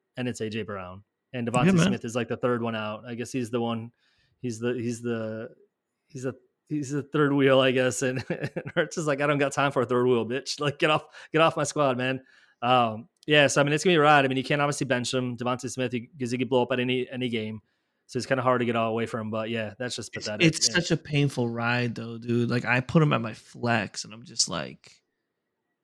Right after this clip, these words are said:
Speaker 2: "Please, bro." I mean, the guy is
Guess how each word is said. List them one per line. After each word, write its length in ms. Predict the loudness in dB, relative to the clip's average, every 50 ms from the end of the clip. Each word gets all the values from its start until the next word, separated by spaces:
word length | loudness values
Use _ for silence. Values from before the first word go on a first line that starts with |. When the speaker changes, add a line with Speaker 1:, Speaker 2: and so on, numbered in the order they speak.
| -8 -2
Speaker 2:
"Please, 600 | 4 6 8 10 10 10 8 8 6 4 0 -4
bro." 480 | -4 -4 -2 0 0 0 0 -2 -4 _ _ _ _ _ _ _ 0 4
I 40 |
mean, 140 | 6 6 6
the 60 | 6 4
guy 280 | 4 2 4 4 4
is 280 | 4 4 0 -6 -10 -12